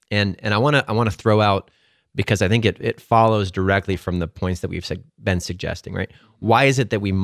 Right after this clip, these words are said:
that we mark ourselves, right? Why is it that those symbols are helpful? Why is it that, that we want to be identified or belong in some way? I think it's because it's an affirmation ultimately of our identity, right? Um,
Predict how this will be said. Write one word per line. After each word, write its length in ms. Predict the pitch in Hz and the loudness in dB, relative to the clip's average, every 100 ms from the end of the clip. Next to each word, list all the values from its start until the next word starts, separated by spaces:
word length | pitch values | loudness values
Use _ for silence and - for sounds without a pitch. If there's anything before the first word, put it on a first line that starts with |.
| - | -2
that 80 | 107 | -2
we 80 | 98 | 0
mark 320 | 95 90 - | 2 2 0
ourselves, 560 | 76 - - - - _ | -8 -10 -14 -14 -20 _
right? 240 | 98 95 | -6 -6
Why 200 | 101 101 | -2 0
is 100 | 107 | 2
it 140 | 117 104 | 0 0
that 160 | 101 | -2
those 160 | 90 87 | 0 -4
symbols 440 | - 90 76 76 | -4 -8 -8 -8
are 120 | 85 80 | -8 -6
helpful? 420 | 78 - - 85 | -6 -8 -12 -4
Why 160 | 90 | -2
is 120 | 101 101 | 0 -2
it 160 | 98 | -4
that, 200 | 92 87 - _ _ _ | -4 -6 -8 _ _ _
that 160 | 101 95 | -6 -4
we 80 | |
want 380 | 95 92 101 101 | -4 0 0 -2
to 260 | - 95 92 | -4 -4 -2
be 220 | 95 95 | -4 -4
identified 680 | 90 110 101 92 95 87 85 | -2 0 0 0 -2 0 -2
or 40 | |
belong 500 | 85 90 92 92 90 | -4 -4 -2 -2 -2
in 100 | 90 | -4
some 220 | 87 87 92 | -6 -8 -8
way? 300 | 92 92 - _ | -8 -10 -16 _
I 60 | 107 | -4
think 200 | 156 190 | 0 0
it's 120 | 180 | -2
because 520 | - 90 92 92 95 - _ _ _ | -4 -4 -2 -2 -4 -10 _ _ _
it's 160 | 104 - | -6 -6
an 100 | 92 - | -6 -2
affirmation 760 | 123 - 110 92 104 - 80 | -2 0 -2 0 0 -2 -2
ultimately 420 | 90 90 92 92 | -4 -6 -8 -8
of 100 | 95 | -10
our 80 | 82 | -10
identity, 460 | 82 90 - - - _ _ _ _ _ _ | -12 -14 -16 -18 -20 _ _ _ _ _ _
right? 240 | 101 101 - _ _ _ _ _ 107 | -4 -4 -4 _ _ _ _ _ -2
Um, 420 | 104 92 82 | 0 0 -4